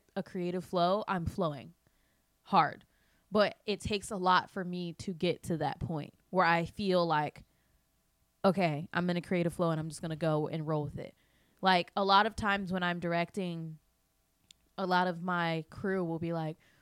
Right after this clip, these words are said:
"Well, what are we gonna do about this? Oh, well, how are we gonna black out this?" And I'm like, "Well, it'll just, we'll figure it out." And they're like, "Well, we, we need to know so we can write it down." I'm like, "No, we'll figure it out," because some things just need to happen in the space that they happen. And, like,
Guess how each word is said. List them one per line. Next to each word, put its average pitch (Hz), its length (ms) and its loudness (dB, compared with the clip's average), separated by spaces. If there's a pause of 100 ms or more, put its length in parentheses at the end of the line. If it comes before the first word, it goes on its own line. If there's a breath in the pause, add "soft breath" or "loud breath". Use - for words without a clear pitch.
(160 soft breath)
"Well, 175 120 -2
what 190 100 2
are 214 40 4
we 226 100 0
gonna 233 160 -2
do 226 160 0
about 226 300 0
this? 302 300 -2
Oh, 208 120 6
well, 196 240 4
how 220 280 2
are 233 40 2
we 240 100 -2
gonna 220 200 -4
black 214 280 -2
out 220 220 -4
this?" 277 260 0
And 190 80 -4
I'm 190 120 -4
like, 185 220 -2
"Well, 202 100 -4
it'll 185 120 -2
just, 180 320 -10
we'll 185 120 -4
figure 175 240 -4
it 165 80 -2
out." 139 180 -4 (520)
And 208 100 -4
they're 214 80 2
like, 214 160 2
"Well, 233 120 4
we, 277 220 -4
we 240 280 -4
need 277 160 -6
to 254 100 0
know 240 200 2
so 226 120 -2
we 226 80 0
can 202 180 -4
write 214 160 4
it 208 80 -2
down." 208 220 2
I'm 190 80 -2
like, 190 160 -2
"No, 190 180 -4
we'll 180 80 -2
figure 180 240 -4
it 170 80 0
out," 160 180 -4
because 190 240 -2
some 202 240 -4
things 208 300 -4
just 180 200 -8
need 185 180 -8
to 180 60 -4
happen 165 380 -4
in 160 140 -8
the 143 80 -12
space 156 300 -6
that - 140 -20
they 147 80 -8
happen. 143 420 -8 (480 soft breath)
And, 180 200 -2
like, 175 380 0